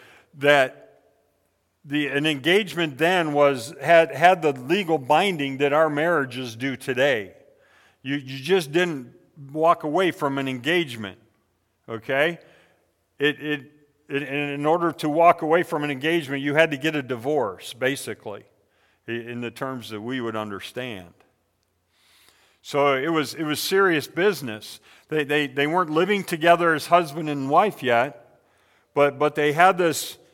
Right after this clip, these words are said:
this very serious, uh, commitment made to each other. It wasn't just a whim, okay? There, there was, there was thought <laughs> and, and, and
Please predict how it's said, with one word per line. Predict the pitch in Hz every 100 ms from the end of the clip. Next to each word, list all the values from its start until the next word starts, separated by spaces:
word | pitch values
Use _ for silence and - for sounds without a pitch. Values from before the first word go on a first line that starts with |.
| _ -
this | 135 127
very | 123 156 185 190 165
serious, | - - 175 226 180 151 156 160 - - _ _ _ -
uh, | 139
commitment | 139 156 151 196 226 180 120 135
made | 135 117 110
to | - 135
each | 113 -
other. | 131 113 113
It | 117
wasn't | 135 196 185 135
just | 190 -
a | 147
whim, | 131 190 196 156 196 - _ _ _ _ _ _ _ _ _ _
okay? | 127 120 147 156 196 190 - _ -
There, | 151
there | 147 160
was, | 160 151 123
there | 147
was | 151 131
thought | - 180 214 165
<laughs> | -
and, | 139 - - - -
and, | 143 139
and | 139 139